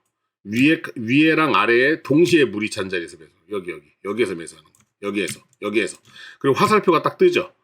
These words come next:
그러면 뭐예요? 홀딩하는 거, 홀딩. 그리고 나서 오 프로, 칠 프로, 십 프로 매도하고 나머지 물량 추격하고. 그리고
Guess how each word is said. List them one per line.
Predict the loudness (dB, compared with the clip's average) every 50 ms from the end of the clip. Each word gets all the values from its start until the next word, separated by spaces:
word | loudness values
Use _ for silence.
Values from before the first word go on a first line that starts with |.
| _ _ _ _ _ _ 0
그러면 | 2 4 4 4 2
뭐예요? | 2 2 2 2 2 2 2
홀딩하는 | 2 0 2 2 4 4 4 2 2 -2 -4
거, | -2
홀딩. | -2 -2 -2 -2 -6 -12 _ _ _
그리고 | -6 -4 -4 -2
나서 | -2 -2 0 0 0 0
오 | 0 -2 -6 -6
프로, | -4 -2 0 0 0
칠 | -2 -4 -6 -6
프로, | -4 -2 -2 -2
십 | -4 -6 -10
프로 | -8 -8 -8 -8 -10 _ _ -20 -20 _ _ -4
매도하고 | 0 0 2 2 4 4 4 4 2 2
나머지 | 0 0 2 2 2 2 0 0
물량 | -2 -6 -6 -6 -8 -10 -12 _ _ -12
추격하고. | -8 -6 -4 -4 -4 -2 -4 -4 -6 -6 -12 _ _ _ _ _ _ _ _ _ _
그리고 | -2 0 2 4 4 4 4 4